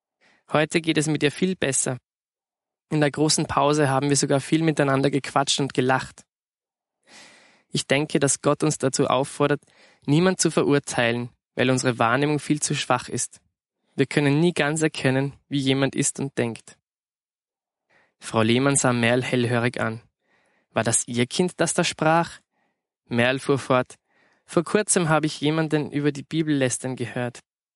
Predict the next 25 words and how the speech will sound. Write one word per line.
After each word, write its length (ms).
Der 100
Mann 240
behauptete, 580
alles 340
sei 100
erlogen 440
und 120
falsch. 540
Die 80
Frau, 340
die 100
neben 320
ihm 120
saß, 400
fragte 460
ihn 100
dann, 260
ob 140
er 80
denn 180
schon 180
je 160
darin 240
gelesen 440
habe. 340